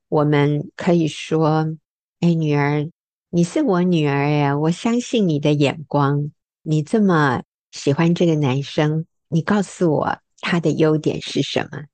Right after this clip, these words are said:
你觉得如果你要跟他生活一辈子，你觉得他有哪一些优点，哪一些品格是让你觉得跟他在一起一辈子会很幸福的？”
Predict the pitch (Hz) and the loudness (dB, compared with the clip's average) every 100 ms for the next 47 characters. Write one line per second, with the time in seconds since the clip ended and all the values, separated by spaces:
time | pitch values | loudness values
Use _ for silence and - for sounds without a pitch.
0 | _ _ 156 160 - 160 190 185 156 151 | _ _ -2 -2 2 0 0 0 -2 0
1 | 151 180 _ - 180 208 170 143 160 180 | -4 -8 _ -2 2 2 2 0 0 0
2 | 180 185 175 175 175 _ - 196 190 185 | 0 0 0 0 -2 _ -4 -2 0 0
3 | 156 165 - 254 202 147 - 98 73 - | -2 -2 -2 0 0 -2 -4 -4 -4 -6
4 | _ _ _ - 160 147 156 156 151 143 | _ _ _ -4 -2 2 2 2 0 0
5 | _ _ - 285 240 208 143 151 - - | _ _ -4 0 0 0 -2 -4 -6 0
6 | 196 196 190 - 240 277 302 175 131 175 | 2 2 -2 -2 2 2 2 0 -2 -4
7 | _ - 165 165 185 240 226 - 165 147 | _ -4 0 0 0 0 -2 -2 -2 -2
8 | 143 151 156 - - 202 175 160 220 226 | 0 0 0 -4 -4 0 2 2 0 0
9 | 175 139 - 139 147 151 147 147 170 175 | 0 0 0 0 0 2 0 2 0 0
10 | 175 165 165 151 - 143 147 175 143 - | 0 0 0 0 -4 -2 0 2 2 -2
11 | - 170 151 - - 165 139 135 - - | -4 0 0 0 -2 -2 -2 -4 -8 -4
12 | - | -4